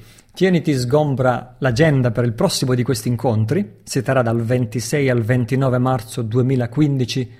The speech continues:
sempre a Senigallia, nelle Marche, provincia di Ancona. Troverai molto presto tutte le informazioni del caso su italocillo punto it slash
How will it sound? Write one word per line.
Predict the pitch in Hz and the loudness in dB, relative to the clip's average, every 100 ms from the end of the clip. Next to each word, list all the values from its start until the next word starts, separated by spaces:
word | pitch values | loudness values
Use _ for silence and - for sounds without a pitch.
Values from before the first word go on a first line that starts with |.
| _ | _
sempre | - 233 147 | -6 -4 -2
a | |
Senigallia, | - 120 120 131 110 110 104 - | -2 0 2 2 2 -2 -6 -4
nelle | 117 113 | -2 0
Marche, | 123 107 - 135 | -2 -4 -10 -10
provincia | 110 131 127 | -4 -4 -2
di | 120 | -2
Ancona. | 113 110 151 117 151 - - - | -2 -2 -2 -2 -8 -18 -20 -6
Troverai | - 143 151 | 0 2 2
molto | 139 156 151 | 0 -2 -4
presto | 151 - 120 - | -4 -6 -10 -4
tutte | 190 185 135 | -4 -2 -2
le | |
informazioni | 123 113 123 123 110 147 127 | -2 -2 -4 -4 -6 -6 -4
del | 120 113 | -4 -6
caso | 123 107 104 151 - - - _ | -6 -6 -6 -10 -14 -20 -20 _
su | - - 117 113 | -10 -6 -6 -4
italocillo | 165 139 135 117 143 117 | -4 -2 -2 0 -2 -2
punto | 127 156 | -4 -4
it | - 110 107 - | -4 -6 -6 -10
slash | - 107 110 - | -6 -6 -6 -12